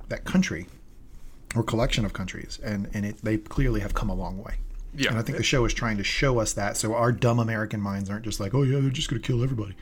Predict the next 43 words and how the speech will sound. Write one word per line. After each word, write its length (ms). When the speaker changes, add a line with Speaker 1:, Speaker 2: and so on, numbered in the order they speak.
Speaker 1:
'cause 160
that's 140
Speaker 2:
Mm-hmm. 60
Speaker 1:
not 80
true. 300
Um, 440
however, 640
um, 640
Brukhanov 540
now, 340
you 140
know, 140
clearly 360
doesn't 340
have 240
a 320
enemy, 320
so 140
he 100
tries 220
to 80
pivot 280
to 60
create 220
another 240
one, 180
and 100
he 60
goes 340
in 140
on 120
Legasov. 440
Um, 260
he 120
asks, 240
"Okay, 240
you've 160
been 140
going 200
around 280
spreading 340
lies, 380
misinformation. 800